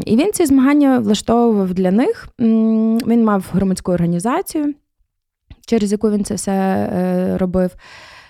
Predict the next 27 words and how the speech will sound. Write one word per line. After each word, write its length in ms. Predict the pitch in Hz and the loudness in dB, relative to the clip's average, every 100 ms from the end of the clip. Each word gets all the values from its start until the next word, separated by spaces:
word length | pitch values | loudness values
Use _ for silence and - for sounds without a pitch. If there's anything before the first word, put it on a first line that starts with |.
| - - | -12 -2
Е, 160 | 196 - | 0 2
але 80 | 269 | 0
то 80 | |
такі 200 | - - | -2 -2
були, 240 | 262 269 220 | 0 2 2
знаєш, 280 | 214 233 269 | 2 2 0
типу, 200 | 226 202 | -2 -4
такий 200 | - 214 | 0 2
маленький 500 | 196 202 208 202 180 | 2 2 2 0 -2
масштаб, 500 | 170 - 233 269 247 | -2 -4 -4 -2 2
міський, 540 | 202 - - 285 269 | 0 -2 -2 0 0
типу, 640 | 233 202 - 175 175 175 175 | -2 -4 -4 -4 -2 0 -2
там 180 | 180 170 | -4 -6
тільки 300 | 180 175 170 | -4 -6 -4
львів'яни 540 | 160 170 202 277 254 | -4 -4 -2 0 0
в 40 | 190 | 0
основному 480 | - 180 170 170 170 | -2 -4 -2 -2 -2
були, 420 | 165 170 170 170 | -2 -2 -2 -2
і, 480 | 190 180 170 165 160 - - | -4 -4 -4 -2 -4 -6 -6
ну, 60 | |
там 140 | 165 147 | -6 -6
з 60 | - | -8
області 400 | 165 156 - - | -8 -8 -12 -10
приїжджали. 560 | 156 156 160 160 165 - - - - - _ - | -6 -6 -6 -8 -8 -12 -20 -20 -20 -20 _ -10
От. 300 | 170 165 160 - | -4 -4 -4 -2
І 80 | |
ми 120 | 233 | -2